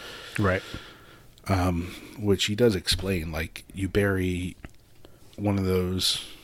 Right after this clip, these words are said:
Speaker 2: shipping containers, like, if you bury it straight underground, a square doesn't hold up to that type of pressure, especially
Speaker 1: Right.
Speaker 2: those.
Speaker 1: Yeah,
Speaker 2: Those
Speaker 1: yeah,
Speaker 2: are meant,
Speaker 1: right.
Speaker 2: those are meant to be stacked straight up, but all the weight of the dirt on the sides, you know what I mean?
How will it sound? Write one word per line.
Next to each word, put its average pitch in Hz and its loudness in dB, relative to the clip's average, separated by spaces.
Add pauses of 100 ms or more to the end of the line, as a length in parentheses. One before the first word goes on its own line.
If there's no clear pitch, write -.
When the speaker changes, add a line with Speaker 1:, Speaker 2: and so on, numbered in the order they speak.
(240)
Speaker 2:
shipping - 2
containers, 85 -2
like, 92 -2
if - -12
you 120 2
bury 104 4
it - -6
straight 120 2
underground, 92 -6 (440)
a - -4
square 101 4
doesn't 87 -2
hold 87 -4
up - -6
to 90 -4
that - -2
type - -6
of - -12
pressure, - -4 (200)
especially - 2
Speaker 1:
Right. 90 2
Speaker 2:
those. - 2 (220)
Speaker 1:
Yeah, 110 2
Speaker 2:
Those 131 6
Speaker 1:
yeah, 135 4
Speaker 2:
are - 2
meant, 110 0
Speaker 1:
right. 104 -14
Speaker 2:
those 143 4
are 120 4
meant 107 0
to 110 -4
be 98 -2
stacked - -2 (600)
straight 90 0
up, - 0 (1000)
but 101 0
all 101 6
the 101 2
weight 95 0
of 92 -2
the 92 -2
dirt 92 -2
on 85 -4
the 80 -6
sides, 101 0
you 123 0
know 123 2
what 123 2
I 123 2
mean? 143 2